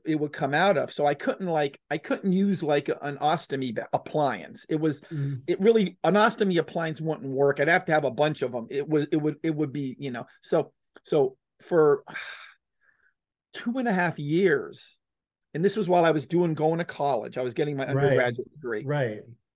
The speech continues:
Speaker 1: I had to, every morning I had to put, I had to get zinc oxide,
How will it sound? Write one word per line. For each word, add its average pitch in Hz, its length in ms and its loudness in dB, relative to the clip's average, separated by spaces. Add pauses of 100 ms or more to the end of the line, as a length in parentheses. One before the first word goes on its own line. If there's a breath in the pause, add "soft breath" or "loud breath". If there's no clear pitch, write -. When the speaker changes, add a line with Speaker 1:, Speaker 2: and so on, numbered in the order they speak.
Speaker 1:
I 165 80 6
had 190 260 4
to, - 100 0
every 220 260 4
morning 202 480 4
I 160 100 4
had 156 260 2
to 160 80 -2
put, 165 260 0 (220)
I 160 60 -8
had 160 180 0
to 151 80 -6
get 147 240 -2
zinc 180 340 -4
oxide, - 640 -4